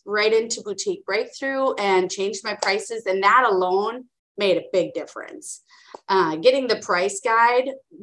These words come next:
right off the bat was just huge for me. Um, but then the pandemic set in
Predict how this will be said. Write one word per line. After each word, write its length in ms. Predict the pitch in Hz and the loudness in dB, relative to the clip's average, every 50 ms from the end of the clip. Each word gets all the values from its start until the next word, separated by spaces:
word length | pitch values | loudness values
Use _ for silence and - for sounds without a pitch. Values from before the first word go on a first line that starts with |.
| 185 165 | -8 0
right 260 | 190 202 202 208 208 | 2 2 4 6 6
off 260 | 196 196 196 196 - | 6 6 4 2 -2
the 80 | - 190 | -6 -4
bat 360 | 180 175 175 175 185 262 269 - | 0 2 4 4 4 4 2 -2
was 420 | 202 196 185 180 180 - - - 190 180 | -2 -2 -2 -2 -4 -10 -12 -14 -8 -4
just 380 | 196 202 196 - - - - | -4 -4 -4 -6 -10 -10 -8
huge 420 | 208 202 196 202 208 220 208 202 - | -6 -4 -4 -4 -4 -6 -8 -10 -10
for 180 | - 226 220 | -8 -8 -6
me. 320 | 220 220 220 226 240 233 - - - _ - _ _ _ | -4 -4 -6 -6 -8 -10 -18 -20 -20 _ -20 _ _ _
Um, 360 | 214 214 208 202 190 190 185 | 2 4 6 6 4 4 2
but 200 | - 202 185 - - | 0 -2 -4 2 4
then 460 | 247 285 330 330 254 220 196 208 214 220 - _ | 4 4 4 2 0 -2 -4 -6 -8 -10 -14 _
the 100 | - 220 | -10 -10
pandemic 560 | 220 220 226 208 208 196 185 180 180 175 175 - | -8 -2 -2 -2 0 0 -2 -2 -2 -4 -6 -8
set 260 | - - 190 170 165 | -6 -4 -4 -2 -2
in 320 | 160 156 160 175 254 302 | -2 -4 -4 -6 -6 -8